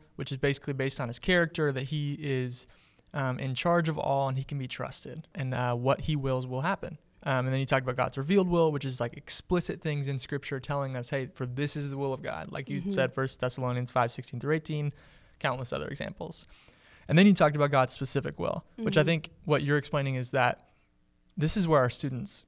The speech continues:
Speaker 1: kinda get caught up.
Speaker 2: Yeah.
Speaker 1: Um, it's probably the most confusing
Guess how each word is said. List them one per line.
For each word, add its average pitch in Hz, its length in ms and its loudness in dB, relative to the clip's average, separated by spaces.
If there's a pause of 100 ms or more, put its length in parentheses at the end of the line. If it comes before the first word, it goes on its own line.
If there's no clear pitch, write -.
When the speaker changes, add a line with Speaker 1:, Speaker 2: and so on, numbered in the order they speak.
(160)
Speaker 1:
kinda 139 180 -2
get 127 200 -2
caught 120 240 -4
up. - 380 -4
Speaker 2:
Yeah. 196 320 -2
Speaker 1:
Um, 123 420 0
it's - 180 -6 (160)
probably 170 240 4
the 151 80 2
most 139 240 0
confusing 143 680 -4